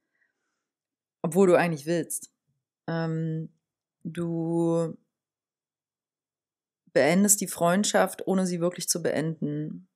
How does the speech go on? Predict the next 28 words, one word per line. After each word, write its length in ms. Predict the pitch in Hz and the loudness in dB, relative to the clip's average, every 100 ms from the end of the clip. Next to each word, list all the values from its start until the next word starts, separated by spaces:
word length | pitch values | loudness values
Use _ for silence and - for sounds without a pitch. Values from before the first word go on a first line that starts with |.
| _ | _
Also 240 | 156 165 | -6 -4
du 80 | 160 | -2
sagst 320 | 156 165 170 | 0 2 2
zum 80 | 175 | 0
Beispiel 300 | 165 165 - | -2 -2 -2
innerlich 360 | 185 185 180 - | 0 0 -2 0
zu 140 | - | 0
jemandem, 580 | 170 170 170 160 160 160 _ _ _ _ _ | 0 -2 -4 -4 -6 -8 _ _ _ _ _
„Mit 180 | 170 185 | -4 2
dir 420 | 185 180 175 - _ - | 4 6 4 -2 _ -6
kann 180 | 185 | -2
ich, 100 | 185 | 0
glaube 200 | 185 175 | 6 6
ich, 80 | 175 | 6
nicht 100 | 175 | 0
mehr 100 | 185 | -2
befreundet 520 | 170 170 - 175 185 | -2 -4 -2 -2 0
sein“, 240 | - 185 202 | 0 0 0
sprichst 380 | - 202 185 - | -2 -2 0 2
es 140 | 175 | 4
aber 240 | - 170 | 4 4
nicht 200 | 170 165 | 2 0
aus 360 | - 151 185 - | 2 4 4 2
und 160 | - 196 | -2 -4
verpiss 340 | 214 - 180 | -4 0 -2
dich 220 | - 160 | -2 -4
einfach. 580 | - 151 151 156 160 - _ - | -4 -6 -6 -8 -8 -14 _ -20
<laughs> 1700 | - 226 - - - 226 - 277 - - 262 - 240 240 - 220 | 0 2 2 0 -2 -6 -8 -12 -14 -12 -12 -2 0 0 -2 -10